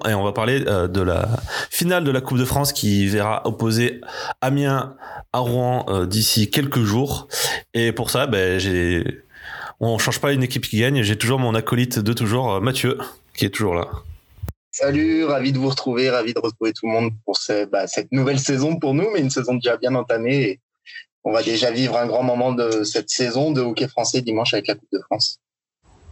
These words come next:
Speaker 1: Et avec nous, on a aussi un spécialiste du hockey amiénois qui traque les matchs pour, euh, aussi, euh, Magnus Corsi, donc un deuxième Magnus Corsi après Mathieu. C'est Étienne. Salut Étienne.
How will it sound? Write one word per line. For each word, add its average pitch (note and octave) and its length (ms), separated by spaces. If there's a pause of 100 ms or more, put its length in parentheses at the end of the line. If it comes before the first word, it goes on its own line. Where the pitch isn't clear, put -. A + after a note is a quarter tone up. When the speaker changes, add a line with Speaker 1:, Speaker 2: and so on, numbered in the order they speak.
(960)
Speaker 1:
Et B2+ 60
avec C3+ 220
nous, D#3 80
on D3+ 120
a B2 80
aussi B2 240
un B2+ 80
spécialiste D3 560
du A2+ 120
hockey C3+ 240
amiénois C3+ 460
qui G#2+ 300
traque C#3 320
les G#2+ 240
matchs A#2+ 240
pour, F#2+ 300
euh, G2 180
aussi, C3 320
euh, G2+ 320
Magnus C3 420
Corsi, C#3 340
donc G2 200
un G2+ 60
deuxième A#2+ 360
Magnus A2 240
Corsi - 280
après - 180
Mathieu. B2 320 (500)
C'est D3+ 200 (100)
Étienne. C#3 480
Salut C3+ 240
Étienne. B2 320